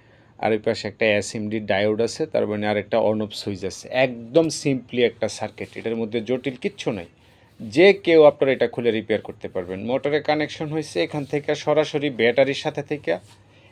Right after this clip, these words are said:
একটা তার সরাসরি মোটরে চলে গেছে, আর একটা তার আসছে সুইচের গোড়ায়, তারপরে সুইচের অপর প্রান্ত থেকে ওই তারটাও মোটরে চলে গেছে। তার মানে এখানে কোনো সার্কিট, আইসি, অন্য কোনো পার্টস দেওয়া নাই, স্রেফ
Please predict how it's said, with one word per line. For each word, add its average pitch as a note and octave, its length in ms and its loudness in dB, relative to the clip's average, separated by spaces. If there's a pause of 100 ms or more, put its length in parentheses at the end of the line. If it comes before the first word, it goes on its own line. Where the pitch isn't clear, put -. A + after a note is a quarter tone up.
একটা C3+ 220 0
তার C#3+ 200 4
সরাসরি C#3+ 640 0 (680)
মোটরে B2 320 0
চলে C#3+ 320 0
গেছে, - 420 -4
আর C#3+ 200 2
একটা D3 280 0 (100)
তার - 180 4 (100)
আসছে C3+ 320 -2
সুইচের C#3 480 2
গোড়ায়, E3+ 320 2 (500)
তারপরে D3 400 6
সুইচের D#3+ 540 2
অপর F3+ 260 6
প্রান্ত F3 320 0
থেকে E3+ 460 -2 (400)
ওই E3+ 120 4
তারটাও E3+ 380 6
মোটরে C3 460 2
চলে G#2 320 -2
গেছে। G2 260 -8
তার B2+ 220 0
মানে D3+ 300 0
এখানে C#3+ 360 -2
কোনো C3+ 220 -2
সার্কিট, C3 640 -4
আইসি, C#3 540 0 (400)
অন্য D#3+ 340 0 (140)
কোনো F#3+ 440 2
পার্টস C3 300 8
দেওয়া A2+ 240 6
নাই, F2+ 180 -6
স্রেফ G3 360 2